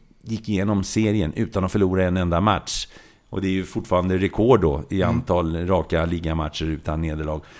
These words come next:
Speaker 1: Så att hans karriär har jag ju f-, fått följa och sen så droppar han ju av lite i, i, i West Ham och liknande, va.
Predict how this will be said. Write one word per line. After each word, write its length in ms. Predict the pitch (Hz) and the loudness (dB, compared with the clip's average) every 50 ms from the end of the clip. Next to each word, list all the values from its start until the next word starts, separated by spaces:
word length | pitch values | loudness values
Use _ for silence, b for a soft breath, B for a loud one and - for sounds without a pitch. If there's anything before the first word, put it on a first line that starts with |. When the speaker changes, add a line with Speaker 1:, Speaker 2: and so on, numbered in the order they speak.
| B B B | B B B
Speaker 1:
Så 120 | B 120 | B 2
att 80 | 123 117 - | 2 2 0
hans 360 | - - 156 165 175 170 170 | 0 4 6 6 6 4 4
karriär 420 | - 175 160 160 156 139 131 127 | 2 2 4 6 6 6 6 6
har 100 | 123 123 | 6 6
jag 100 | 123 123 120 | 6 6 6
ju 100 | 123 120 | 4 2
f-, 320 | 110 - 135 110 107 107 | 0 0 -2 -2 -2 -4
fått 180 | - 131 120 - | -4 -6 -2 2
följa 400 | - 131 117 107 110 117 113 113 | 4 4 4 4 4 6 6 6
och 80 | 110 | 4
sen 160 | - 127 120 113 | 4 2 -2 -2
så 120 | - 120 | -2 -2
droppar 420 | 113 113 107 117 117 107 113 117 | -2 0 2 4 4 6 6 6
han 100 | 117 113 | 6 8
ju 60 | 113 113 | 8 6
av 200 | 110 110 110 101 | 6 6 6 4
lite 240 | 104 101 95 - 107 | 2 0 2 2 2
i, 300 | 98 95 95 95 101 107 | 2 2 2 2 0 0
i, 180 | 104 85 95 104 | -2 -2 -2 -4
i 20 | 107 | -2
West 340 | 95 98 95 85 - - | -2 -2 -2 -4 -4 -6
Ham 180 | 104 90 92 95 | -6 -4 -2 -2
och 60 | 90 | -2
liknande, 420 | 95 95 92 - 90 87 87 87 78 | -2 -4 -4 -4 -6 -6 -4 -4 -6
va. 80 | 78 | -8